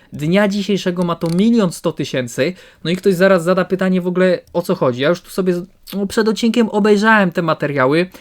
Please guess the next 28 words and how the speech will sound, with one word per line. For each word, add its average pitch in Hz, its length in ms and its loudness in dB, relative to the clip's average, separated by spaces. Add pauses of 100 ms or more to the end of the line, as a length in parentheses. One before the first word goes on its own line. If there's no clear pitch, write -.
(200)
stąd 220 320 0
też 196 120 2
wam 196 140 4
mówię, 196 220 2
że 185 100 -2
są 196 160 0
to 202 120 0
niepodważalne 196 1040 4
dowody, 143 540 0 (280)
ze 156 220 0
względu 214 360 0
na 220 120 2
to, 220 120 -4
że 202 100 -2
jak 202 140 -2
je 214 200 -2
obejrzycie, 208 640 2 (240)
to 196 120 0
na 202 120 2
pewno 220 300 2
będziecie 190 360 2
się 190 140 -2
śmiać, 185 360 0 (100)
jaki 202 540 0
to 185 120 4
jest 185 180 4
oczywisty 151 600 -4
cheater. 123 380 -4